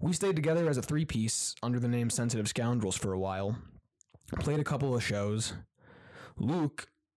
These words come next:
was living in, living nearby and playing with Cody and had heard recordings of us and was like, "I'd like to sit in on that." And he joined the band. We played a few shows as the, as Sensitive Scoundrels. We didn't really write anything new.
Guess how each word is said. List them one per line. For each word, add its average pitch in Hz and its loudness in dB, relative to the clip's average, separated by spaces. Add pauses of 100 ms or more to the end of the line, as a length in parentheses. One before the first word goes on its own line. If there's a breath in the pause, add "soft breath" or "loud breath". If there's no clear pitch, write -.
(260)
was 113 2
living 127 2
in, 117 0 (160)
living 135 0 (100)
nearby 123 2 (500)
and 110 2
playing 123 0
with 110 -2
Cody 123 0
and 104 0
had 104 0
heard 123 0
recordings 120 2
of 110 2
us 107 0
and 101 0
was 107 0
like, 104 0
"I'd 131 0
like 139 0
to 123 2
sit 131 0
in 147 2
on 92 0
that." 80 -4 (1040 loud breath)
And 98 0
he 135 0
joined 143 2
the 123 0
band. 107 0 (400 loud breath)
We 104 -2
played 147 0
a 147 0
few 131 -2
shows 117 0
as 120 0
the, 123 0
as 123 0 (120)
Sensitive 123 0
Scoundrels. 107 0
We 127 2
didn't 143 2
really 127 0
write 117 0
anything 101 2
new. 92 0